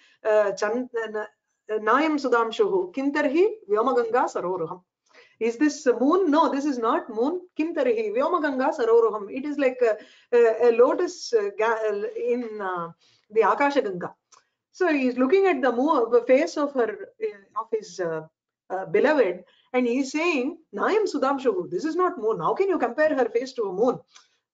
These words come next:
This is like the lotus, uh, which is in the Akasha Ganga, Vyoma Ganga Sarovaram. This is another type of uh, apannuti, where he is actually comparing the face to the moon. There is a sadharmyam which is gamyamanam, pratiyamanam.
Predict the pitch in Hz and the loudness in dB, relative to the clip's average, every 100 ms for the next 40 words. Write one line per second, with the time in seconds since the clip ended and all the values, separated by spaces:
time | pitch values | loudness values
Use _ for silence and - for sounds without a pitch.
0 | - 196 339 349 - 269 220 196 180 190 | -12 -8 -8 -10 -12 -2 -2 -2 -2 0
1 | 330 440 - - - 220 240 247 220 247 | 2 2 0 -6 -2 -2 -2 -4 -4 -2
2 | 247 233 311 185 196 214 190 165 160 - | -4 -4 0 0 -2 -4 -6 -8 -10 -8
3 | 175 185 208 208 220 311 - - 190 185 | -4 -4 -4 -4 -2 -2 -4 -4 -4 -6
4 | - - - 359 427 427 392 370 349 339 | -10 -20 0 4 6 6 4 4 4 2
5 | 349 311 - _ _ - 214 202 311 349 | 2 -2 -4 _ _ -2 0 2 0 0
6 | 320 240 240 247 349 302 226 220 180 170 | -2 -2 0 2 2 0 -4 -6 -8 -10
7 | - 349 359 240 170 220 262 320 339 311 | -2 2 2 0 -2 0 2 2 0 -2
8 | 294 277 294 359 - - 302 359 - 220 | -4 -4 0 0 -2 -2 2 0 2 2
9 | 220 254 170 _ 175 262 370 311 233 240 | 4 0 0 _ 0 2 2 2 2 2
10 | 285 254 214 285 - _ - 247 294 214 | 0 -2 -4 -6 -10 _ -8 -6 -2 -2
11 | 262 254 214 175 156 - 185 262 247 156 | 0 0 0 -4 -10 -10 -8 -4 -4 -4